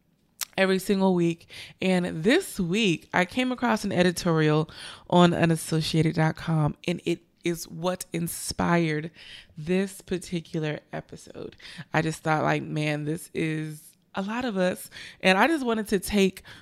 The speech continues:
um, that editorial and use it as a talking point for us to have our conversation today. Um, this particular piece of writing was written by, of course, our, our, our very own Danielle Clayton.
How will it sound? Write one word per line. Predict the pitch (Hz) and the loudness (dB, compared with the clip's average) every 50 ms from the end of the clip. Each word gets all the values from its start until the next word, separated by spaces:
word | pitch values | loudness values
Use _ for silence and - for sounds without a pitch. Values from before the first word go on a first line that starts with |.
| - _ | -6 _
um, | 165 180 180 175 165 165 156 160 151 160 175 - _ _ _ _ _ _ _ _ _ _ - - | 4 6 6 6 6 4 4 2 2 0 -4 -8 _ _ _ _ _ _ _ _ _ _ -8 -6
that | 185 - 190 196 208 - | 2 6 6 6 6 6
editorial | 190 196 202 196 196 - - 185 185 180 175 170 165 160 160 160 - - - - - - _ - | 4 4 4 4 2 0 2 4 4 6 6 8 8 8 6 4 2 -2 -8 -14 -14 -16 _ 2
and | - 180 180 175 175 170 165 165 165 160 160 160 160 156 - - - - _ _ _ _ _ _ _ _ - | 4 6 8 8 8 8 8 6 4 2 2 0 -2 -6 -8 -12 -18 -20 _ _ _ _ _ _ _ _ -4
use | 175 196 254 302 285 254 | 0 2 2 2 2 0
it | 254 - - | 0 2 4
as | 196 196 196 - | 4 4 4 4
a | - 190 | 4 2
talking | 180 - - - - - 226 226 233 - 220 185 170 160 160 | 2 2 -2 0 6 8 8 8 8 6 2 0 2 2 0
point | - - - 151 151 151 151 147 - - - - - - - _ | 0 0 0 0 0 0 0 -2 -4 -8 -14 -20 -20 -20 -20 _
for | - - 202 | -4 -2 2
us | - - 175 - - | 4 4 4 4 4
to | 185 | 4
have | 165 165 156 175 | 4 4 4 4
our | 147 | 4
conversation | - - - 151 147 - 160 175 - - 156 151 151 - - 160 160 | 2 2 0 0 0 0 -2 -4 -4 -6 -6 -4 -4 -4 -4 -6 -4
today. | - - - - - - - - - - - - - - - - | -6 -6 -8 -8 -10 -10 -10 -10 -12 -12 -14 -16 -16 -14 -4 2
Um, | 180 180 175 170 165 160 160 - - - - _ | 6 6 6 6 6 4 0 -6 -12 -18 -18 _
this | - 190 277 294 | 0 0 0 0
particular | - - 285 - - 302 254 - - 247 247 240 240 233 226 226 220 220 208 208 208 214 - _ _ _ _ _ | 0 -2 -4 0 0 -2 -2 0 0 2 4 6 6 6 6 6 6 6 4 4 0 -4 -10 _ _ _ _ _
piece | - 254 254 - | 2 2 4 6
of | - 233 196 185 | 4 4 6 8
writing | 175 160 160 160 160 160 156 160 165 170 - - - - - - - _ - - | 8 8 10 8 8 6 4 0 -2 -6 -8 -16 -20 -20 -20 -20 -18 _ -8 -2
was | 175 175 180 175 170 170 170 165 165 - _ _ _ _ _ - | 2 4 4 4 4 2 0 -2 -4 -8 _ _ _ _ _ 2
written | - 220 262 269 311 254 | 2 4 4 4 6 8
by, | 214 190 185 180 180 185 | 8 10 10 10 8 6
of | - 202 202 214 | 4 2 -2 -2
course, | - - 254 202 208 202 196 220 - | 0 4 4 4 4 2 0 4 6
our, | 175 180 180 - - | 8 8 8 8 8
our, | - 175 170 | 8 8 10
our | - 170 175 | 10 8 8
very | 165 170 180 175 180 185 180 | 8 8 6 8 8 6 6
own | - 170 175 170 170 170 | 6 4 4 4 2 2
Danielle | 170 185 170 165 160 160 156 | 0 -2 0 0 0 0 -2
Clayton. | - - - 175 165 156 - - 160 160 | -4 -4 -2 -2 0 0 0 -2 -4 -6